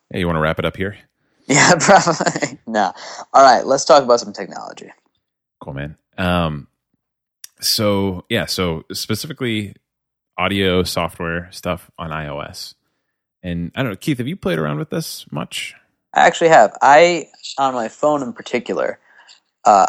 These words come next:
Speaker 2: I've played around with a good deal of, uh, audio technology and music technology stuff. It, it, some of it's just games. Some of it's actually, I mean, they feel like games. You know, you have, like, I, I, I saw a string sampler once. It was, like, Symphony for my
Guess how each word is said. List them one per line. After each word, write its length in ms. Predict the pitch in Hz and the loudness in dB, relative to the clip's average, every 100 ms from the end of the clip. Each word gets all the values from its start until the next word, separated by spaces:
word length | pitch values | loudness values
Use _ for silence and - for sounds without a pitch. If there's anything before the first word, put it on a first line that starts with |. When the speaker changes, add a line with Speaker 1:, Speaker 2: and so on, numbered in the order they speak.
| - | 4
Speaker 2:
I've 280 | 127 156 - | 6 4 4
played 160 | 185 | 6
around 180 | - 127 | 6 4
with 100 | 110 | 2
a 160 | 104 110 | -6 -8
good 320 | 113 127 123 | -2 0 0
deal 280 | 117 113 98 | 0 0 0
of, 280 | 98 98 92 | -2 -6 -4
uh, 220 | 92 - - | -4 -4 -2
audio 280 | 110 101 101 | 0 2 0
technology 640 | - 95 90 90 90 87 | -4 -6 -2 0 -2 -4
and 100 | 87 | -8
music 220 | 92 85 - | -6 -8 -10
technology 480 | 87 87 85 87 | -10 -6 -4 -6
stuff. 380 | 87 - 87 - | -4 0 0 -2
It, 260 | - 107 - | -2 0 -2
it, 160 | - - | -4 2
some 160 | 131 120 | 6 6
of 80 | 110 | 4
it's 100 | - | 2
just 260 | 98 - | -2 -2
games. 640 | - 87 90 90 90 95 | -4 -2 -2 -4 -2 0
Some 200 | - 95 | 2 2
of 100 | 95 | 2
it's 180 | 90 90 | 0 2
actually, 360 | 82 85 - 113 | 2 2 -2 0
I 20 | |
mean, 240 | 101 90 _ - _ _ _ _ _ _ _ _ - | 0 -2 _ -20 _ _ _ _ _ _ _ _ 2
they 140 | 117 | 2
feel 260 | 107 - 92 | 4 4 4
like 220 | 87 90 | 4 0
games. 560 | 87 80 - - - - | -2 -2 -6 -8 -4 2
You 80 | 107 | 4
know, 100 | 95 | 6
you 160 | 98 | 6
have, 220 | 101 98 92 | 6 6 4
like, 240 | 87 - - | 0 -2 -2
I, 340 | 101 95 107 104 123 113 | 4 6 6 6 2 4
I, 80 | 113 | 2
I 40 | |
saw 240 | 113 147 110 | 4 6 6
a 40 | |
string 580 | - - - 139 139 127 | 4 0 2 4 6 4
sampler 540 | - 98 90 - - | 2 0 -2 -6 -6
once. 300 | - 92 - | -2 -2 -2
It 40 | - | 0
was, 100 | 101 | 0
like, 140 | 95 | 2
Symphony 600 | - - 120 117 98 85 | 4 6 6 6 2 0
for 160 | 82 98 | -2 0
my 140 | 87 | 2